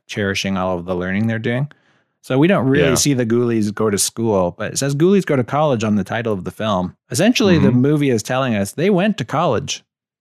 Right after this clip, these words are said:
Speaker 1: Like, they were learning, but we just never saw it because the film cleverly edited around it. Just like, you know, most movies edit around characters going to the bathroom. We, we get them in toilets all the time. Toilets.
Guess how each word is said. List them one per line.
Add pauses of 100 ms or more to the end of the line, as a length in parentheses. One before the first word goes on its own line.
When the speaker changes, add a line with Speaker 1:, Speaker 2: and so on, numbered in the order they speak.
(100)
Speaker 1:
Like,
they
were
learning, (240)
but
we
just
never
saw
it
because
the
film
cleverly
edited
around
it.
Just
like, (640)
you
know,
most
movies
edit
around
characters
going
to
the
bathroom. (420)
We,
we
get
them
in
toilets
all
the
time. (340)
Toilets.